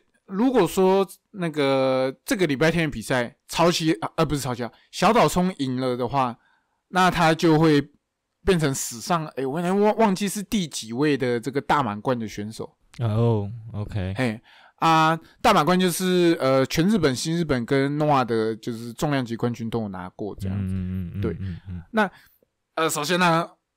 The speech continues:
Speaker 1: 我，我先讲讲我自己的想法好了。
Speaker 2: 哎。
Speaker 1: 其实当时这个 X 的选手登场是小岛聪的时候，哎，我是非常兴奋的。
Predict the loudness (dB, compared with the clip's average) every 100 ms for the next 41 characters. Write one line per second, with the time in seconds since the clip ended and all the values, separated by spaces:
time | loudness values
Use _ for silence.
0 | 2 4 6 4 2 2 4 2 2 0
1 | 0 -2 -4 -6 -4 -4 -6 -6 -4 -4
2 | -6 -12 -14 -8 -4 -4 -4 -10 _ _
3 | _ _ -4 -2 -2 -6 -8 _ 0 2
4 | 2 0 -4 -6 -4 -2 2 0 0 -4
5 | -2 -2 -2 -4 -2 -4 -2 -2 0 -2
6 | -4 -6 -4 -2 0 0 -2 -6 -8 -4
7 | -6 -6 _ _ _ -6 -2 -2 -4 -4
8 | -4 -4 -8 -8 -8 -10 -12